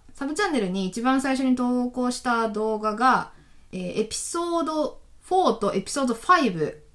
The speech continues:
チャコラジ無印の方から通番になってるので、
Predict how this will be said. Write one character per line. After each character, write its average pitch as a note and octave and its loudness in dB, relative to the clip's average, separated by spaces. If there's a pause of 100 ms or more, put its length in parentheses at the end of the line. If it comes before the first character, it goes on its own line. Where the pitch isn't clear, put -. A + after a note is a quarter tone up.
(220)
チ - -6
ャ A#3+ 0
コ D#4 -4
ラ E4 4
ジ D#4 -2
無 C#4 2
印 C#4 0
の F3+ -2
方 F#3+ -4
か F3+ -6
ら E3 -6
通 C4 -2
番 C#4 0
に C4+ 0
な C4+ 0
っ C4 -2
て A3 -2
る F#3 -2
の D#3+ -4
で、 E3 -4